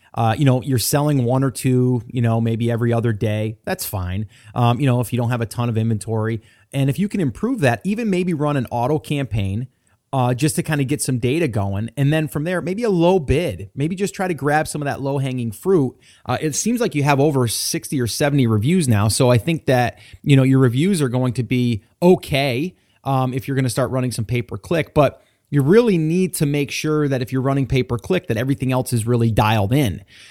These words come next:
Um, I just actually did a Periscope yesterday, uh, after I did a coaching call, Chris. I don't know if you caught any of that, but, uh, I basically recapped what I talked about. And it's very similar to this situation because now after launch, uh,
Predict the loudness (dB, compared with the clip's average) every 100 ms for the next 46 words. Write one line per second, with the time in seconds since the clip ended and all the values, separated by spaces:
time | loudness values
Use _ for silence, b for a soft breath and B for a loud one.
0 | B 4 6 6 4 4 6 6 6 6
1 | 4 6 6 6 2 2 2 0 0 0
2 | 2 2 0 0 0 2 2 0 B B
3 | 0 4 4 2 0 -2 0 0 2 2
4 | 2 2 2 2 0 0 -2 -8 B B
5 | -2 2 4 4 2 2 0 -4 0 0
6 | 2 0 -2 -2 -4 -4 -4 -2 -2 -2
7 | -2 0 0 0 2 2 0 -2 0 0
8 | -2 -4 -6 -6 -6 -6 -4 -6 -4 -2
9 | -2 -2 -2 -2 0 -2 -2 -2 0 0
10 | 0 0 0 -2 -2 -2 0 0 -2 -2
11 | -4 B B 2 2 6 6 6 2 2
12 | 2 2 0 0 -2 0 0 0 0 -2
13 | -4 -8 -12 -12 b b b -2 2 0